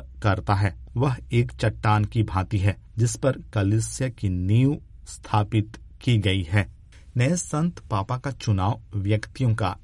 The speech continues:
एक साधारण उत्तराधिकार नहीं है। हालांकि इस चुनाव में हम सदैव प्रेरित पेतरुस को लौट कर आता पाते हैं। कार्डिनल निर्वाचकों के द्वारा सिस्टीन चैपल में मतदान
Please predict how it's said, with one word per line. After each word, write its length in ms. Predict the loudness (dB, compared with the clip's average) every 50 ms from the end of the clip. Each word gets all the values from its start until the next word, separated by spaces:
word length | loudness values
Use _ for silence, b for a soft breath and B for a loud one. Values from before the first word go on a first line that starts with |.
| -10 -6
एक 280 | -2 -2 0 -2 -2 -6
साधारण 800 | -14 -8 -4 -2 0 0 0 0 0 0 2 2 2 0 -2 -4 -6 -10 -12 -6 -4
उत्तराधिकार 840 | -4 -4 -2 0 0 0 0 0 -2 -2 -2 0 0 0 0 -2 -4 -2
नहीं 260 | 0 2 4 4 4 4
है। 180 | 2 0 -2 -6 B B B B B B B B
हालांकि 500 | -4 0 2 4 4 4 2 0 -2 -4
इस 380 | -4 -2 -2 -4 -4 -4 -6 -2
चुनाव 360 | 0 2 4 4 4 4 4
में 160 | 4 0 -2
हम 220 | 0 0 2 2
सदैव 540 | 0 0 -2 0 0 2 4 4 4 4 2 -2 -6 -4
प्रेरित 420 | -2 0 0 0 -2 -4 -8 -16 -8 -4
पेतरुस 440 | -2 0 0 0 -2 -2 -2 -2 -2
को 140 | 0 2 2
लौट 400 | 4 4 4 2 2 2 0 -4
कर 260 | -4 -2 -2 -2 -2 -4 -4 -2
आता 420 | 0 0 0 0 0 0 0 -2 -4 -12 -6 0
पाते 280 | 2 2 2 2 2 2
हैं। 360 | 2 2 2 0 -2 -8 -16 -18 -18 -12 -4 0
कार्डिनल 460 | 2 2 4 4 4 2 2 0 -2 -2 -2
निर्वाचकों 800 | -2 0 0 0 -2 -2 -4 -4 -4 -4 -6 -2 -2 -2 -2
के 240 | -2 -2 -2 -2 -2
द्वारा 440 | -2 -2 0 2 2 2 2 0 -2 -8 -12
सिस्टीन 600 | -8 -4 -2 -2 -2 -2 -2 -2 0 0 0 0
चैपल 460 | -2 0 0 0 0 0 0 0 0
में 120 | 0 -2 -2 -2 0
मतदान 540 | 0 0 0 0 0 0 2 2 2 0